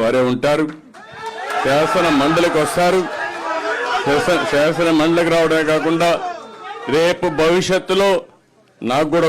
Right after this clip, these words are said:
కొంత బాధ్యత ఉంది, క్షత్రియులకు న్యాయం చేయాలి. అలాంటి న్యాయం చేసే దాంట్లో ప్రమోషన్లో మొట్టమొదటిగా వర్మ గారు ఉంటారని చెప్పి మరొకసారి మీ అందరికీ తెలియజేసుకుంటూ, ఇంకొక పక్కన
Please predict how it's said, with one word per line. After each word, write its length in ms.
కొంత 180
బాధ్యత 320
ఉంది, 160
క్షత్రియులకు 600
న్యాయం 340
చేయాలి. 380
అలాంటి 360
న్యాయం 340
చేసే 340
దాంట్లో 360
ప్రమోషన్లో 640
మొట్టమొదటిగా 540
వర్మ 340
గారు 240
ఉంటారని 440
చెప్పి 240
మరొకసారి 680
మీ 140
అందరికీ 320
తెలియజేసుకుంటూ, 680
ఇంకొక 420
పక్కన 260